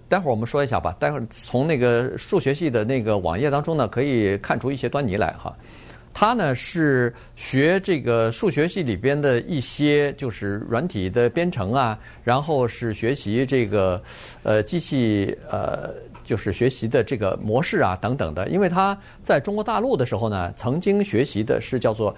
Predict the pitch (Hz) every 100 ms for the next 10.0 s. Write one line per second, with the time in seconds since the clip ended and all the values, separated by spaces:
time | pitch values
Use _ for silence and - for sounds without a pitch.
0 | - - 131 90 98 226 110 - 214 -
1 | 92 87 151 - - 262 - 104 101 90
2 | 107 90 85 110 156 - - - 196 151
3 | - 135 156 - 120 113 101 - - -
4 | - 226 233 214 190 135 120 - - -
5 | - 233 202 160 127 175 214 143 123 143
6 | 185 175 143 131 131 - - - - 185
7 | 240 131 156 190 185 247 247 196 175 104
8 | 92 101 156 208 - - - - - -
9 | 127 113 110 110 - - 147 123 113 113